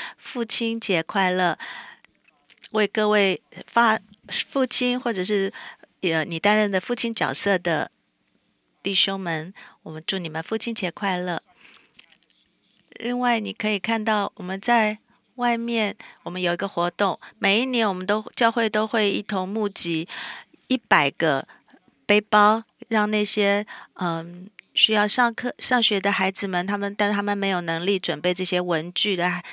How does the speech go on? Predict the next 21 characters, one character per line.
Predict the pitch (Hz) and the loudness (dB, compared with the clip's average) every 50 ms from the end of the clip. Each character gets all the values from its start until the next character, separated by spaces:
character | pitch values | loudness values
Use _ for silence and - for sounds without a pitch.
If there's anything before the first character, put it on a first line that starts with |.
| - _ | -12 _
家 | - 220 214 220 | 2 4 4 4
庭， | 220 - - 175 165 170 | 2 0 -4 -6 -4 -4
我 | 170 156 | -6 -6
们 | 147 147 147 | -4 -4 -4
会 | 170 190 180 | -2 -4 -4
提 | - - - 156 | -4 -4 -6 -6
供 | - 170 180 | -6 -6 -4
给 | 180 180 160 | -4 -4 -4
他 | - 170 170 | -4 -6 -8
们 | 165 165 170 | -8 -8 -6
这 | 180 170 | -4 -4
些 | 165 - - 165 170 - - - - - - - _ | -2 0 0 0 0 0 -4 -10 -12 -12 -14 -12 _
背 | - 202 190 | -2 -2 0
包。 | - - 196 190 190 208 - - - - - - - _ _ _ _ _ _ - | 2 2 2 2 2 0 -4 -12 -20 -20 -20 -20 -20 _ _ _ _ _ _ -10
所 | - - 208 | -6 -2 -2
以 | 208 214 | 0 0
我 | 220 208 190 | 0 -2 -4
们 | 180 175 175 180 190 196 208 _ _ _ _ _ _ _ - - _ _ _ _ _ - | -4 -6 -8 -8 -10 -12 -16 _ _ _ _ _ _ _ -20 -20 _ _ _ _ _ -4
今， | - 220 220 226 226 226 226 - _ _ _ _ _ _ _ - | -2 -2 -2 -2 -2 -4 -6 -8 _ _ _ _ _ _ _ 0
到 | - 240 226 226 | 2 2 4 4
暑， | 220 - - | 2 0 -2